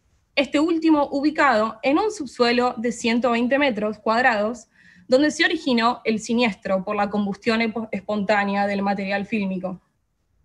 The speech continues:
Se produjo una fuerte explosión, a la que le siguieron otras expandiéndose el fuego, y provocó un derrumbe del edificio.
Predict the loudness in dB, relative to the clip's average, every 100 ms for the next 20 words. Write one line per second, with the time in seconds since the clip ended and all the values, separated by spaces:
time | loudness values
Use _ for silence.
0 | _ _ _ _ _ 0 2 4 4 2
1 | 0 0 2 0 0 0 0 -6 -4 -4
2 | 0 2 2 0 -6 -12 _ _ _ _
3 | _ _ _ _ 0 2 2 2 0 0
4 | 0 0 0 2 0 2 0 -2 -2 0
5 | 2 2 2 0 -2 -6 -4 -2 0 -2
6 | -4 -4 0 2 2 2 2 4 4 4
7 | 2 0 0 -2 -6 -6 -8 -8 -8 -8